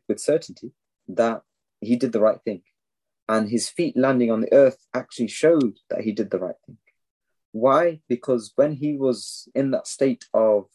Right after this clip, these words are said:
of absolute truthfulness, he was detached from the earth, and he was detached from the people he was supposed to be helping to protect, lead, and essentially serve as a leader.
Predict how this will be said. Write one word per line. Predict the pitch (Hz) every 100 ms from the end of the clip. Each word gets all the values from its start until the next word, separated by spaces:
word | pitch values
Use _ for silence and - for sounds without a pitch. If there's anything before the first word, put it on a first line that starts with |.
| -
of | 104 101 95 _ _ _
absolute | - - - - 120 127 -
truthfulness, | - - 139 - - 95 87 - - - _ _ _ _
he | - 127
was | 120
detached | - 113 - - - -
from | - 110
the | 101 104
earth, | 101 - _ _ _ _ _ -
and | 104
he | 110
was | 104
detached | 117 107 131 -
from | - 107
the |
people | 98 - 131 - 98
he | 107
was | 101 -
supposed | - 117 113 -
to |
be | 98 95
helping | 117 117 107
to | 104 -
protect, | - - 123 - - _ _ _
lead, | - 107 113 104 - _ _ -
and | 147 160
essentially | 143 151 135 110
serve | - 151 143 92 _
as | 104
a | 101
leader. | 123 131 -